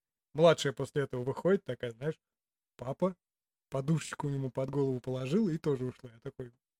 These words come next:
"Прикольно. Классно расписано". Вот, ну, он, короче, просыпается, никого дома нет, он такой: "Хуе-хуе". Такой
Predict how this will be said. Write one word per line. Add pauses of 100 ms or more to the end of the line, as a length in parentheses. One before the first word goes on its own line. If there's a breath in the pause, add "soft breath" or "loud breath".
(140)
"Прикольно. (420)
Классно
расписано". (720)
Вот,
ну, (320)
он,
короче,
просыпается,
никого
дома
нет,
он
такой: (600)
"Хуе-хуе". (680)
Такой